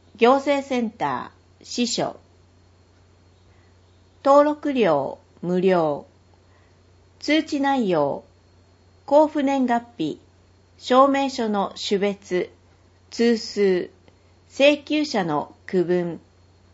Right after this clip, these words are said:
代理人、第三者。その他、九月十二日月曜日から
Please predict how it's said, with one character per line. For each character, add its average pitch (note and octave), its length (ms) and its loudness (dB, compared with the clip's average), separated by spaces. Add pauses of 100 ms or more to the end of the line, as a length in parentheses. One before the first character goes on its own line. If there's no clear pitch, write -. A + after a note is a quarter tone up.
(260)
代 F3+ 240 2
理 G#3 120 -2
人、 F3+ 340 -4 (340)
第 A3 260 2
三 F3+ 300 -6
者。 A#2+ 300 -14 (1800)
そ - 180 -6
の A#3 180 0
他、 D#3 300 -6 (640)
九 - 140 -4
月 C#4+ 320 0
十 A3 220 2
二 A#3 180 0
日 G3+ 580 -4
月 F#3+ 280 0
曜 D4+ 180 2
日 A#3+ 100 -8
か D#3 160 -6
ら D3 240 -4